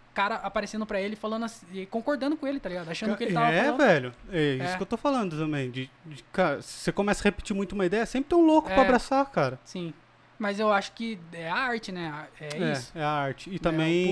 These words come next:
Speaker 1: público que não tá sabendo diferenciar.
Speaker 2: É, na raiz do problema tá
Speaker 1: É
Speaker 2: na
Speaker 1: a
Speaker 2: educação do
Speaker 1: maturidade.
Speaker 2: público, né?
Speaker 1: Pois é,
Speaker 2: Na
Speaker 1: eu, eu, eu acho isso, mano.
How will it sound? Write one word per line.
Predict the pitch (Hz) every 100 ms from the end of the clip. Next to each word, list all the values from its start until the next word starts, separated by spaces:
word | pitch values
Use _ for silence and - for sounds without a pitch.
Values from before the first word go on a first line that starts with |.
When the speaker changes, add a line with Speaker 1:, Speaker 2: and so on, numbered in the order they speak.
| 170
Speaker 1:
público | 151 131
que |
não | 247 240 220 196
tá | -
sabendo | 175 185 180 175 170 147 -
diferenciar. | 151 156 180 175 - 160 151 _ -
Speaker 2:
É, | 156
na | 151 175
raiz | 175 185
do | 190
problema | 156 143 151 165 160 156 143 - - - - -
tá | 160
Speaker 1:
É |
Speaker 2:
na | 185
Speaker 1:
a |
Speaker 2:
educação | 170 170 151 160
do |
Speaker 1:
maturidade. | 156 156
Speaker 2:
público, | 143 135 156
né? | 143
Speaker 1:
Pois | 143
é, | 156
Speaker 2:
Na | 139 160
Speaker 1:
eu, | 160 180
eu, | 196 226 190
eu | 214
acho | 208 208 254
isso, | 175 -
mano. | 160 139